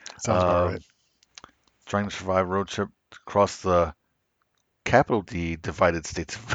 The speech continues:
Speaker 2: America. <laughs> Deliver a mysterious package and whatever. Uh, so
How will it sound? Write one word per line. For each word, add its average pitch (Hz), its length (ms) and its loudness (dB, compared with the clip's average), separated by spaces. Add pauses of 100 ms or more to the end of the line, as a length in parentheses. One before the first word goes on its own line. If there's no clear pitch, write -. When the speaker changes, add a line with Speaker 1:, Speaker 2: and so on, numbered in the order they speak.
Speaker 2:
America. - 480 -2 (920)
<laughs> - 720 0
Deliver 165 280 10
a 139 40 6
mysterious 113 380 2
package 82 560 -2 (420)
and 85 460 -8 (760)
whatever. - 300 -16 (480)
Uh, 90 320 4
so 92 360 -2